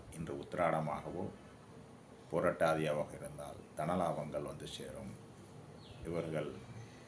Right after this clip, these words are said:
இன்றைய நாள் இவர்களுக்கு தனலாபத்தை வந்தடையும். ஜென்ம நட்சத்திரத்தில்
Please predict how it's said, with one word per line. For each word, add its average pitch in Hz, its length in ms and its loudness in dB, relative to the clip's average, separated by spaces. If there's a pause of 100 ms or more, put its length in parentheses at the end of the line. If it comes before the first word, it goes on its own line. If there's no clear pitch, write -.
(100)
இன்றைய 80 260 6
நாள் 78 320 6 (140)
இவர்களுக்கு 78 500 2
தனலாபத்தை 82 640 6 (480)
வந்தடையும். 76 560 -4 (3500)
ஜென்ம 117 420 8
நட்சத்திரத்தில் 104 760 6